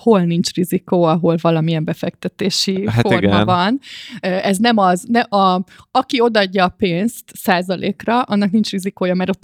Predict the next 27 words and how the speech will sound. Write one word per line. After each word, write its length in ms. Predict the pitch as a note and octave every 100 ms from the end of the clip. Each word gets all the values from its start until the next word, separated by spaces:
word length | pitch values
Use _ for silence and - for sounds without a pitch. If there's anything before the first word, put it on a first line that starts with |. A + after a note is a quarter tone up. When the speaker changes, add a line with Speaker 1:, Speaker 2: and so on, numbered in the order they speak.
| -
Speaker 1:
én 60 | F#3+
vállalom. 560 | E3+ E3+ E3 D#3 F#3
De 80 | F#3+ F#3+
én 260 | A#3 A3+ F#3
vállalom, 380 | F3+ F3 E3+ E3
nem 160 | G#3 A#3
tudom, 140 | G3
hogy 120 | D#3+
mást 300 | D#3+ E3 D#3+ -
ho-, 100 | F#3
hogy 200 | F#3+ E3+
vállalja, 560 | E3+ E3 F3 G3 G#3
vagy 200 | G#3 A3 -
hát 260 | D4+ D4
bebuktuk, 560 | A#3+ A3+ A#3 - - A3+
most 260 | G#3+ - -
akkor 320 | - - F#3+
csak 320 | - F3+ -
fele 300 | - G3+ F3+
annyi 200 | F3+ F3
hozamot 500 | F3+ F3+ G#3 F#3+ F#3
kapsz, 320 | - G#3 -
tehát 200 | - F#3+
hogy 220 | - G3 -
ilyen 300 | G#3 F#3 F3
is 180 | E3+ -
van. 140 | E3+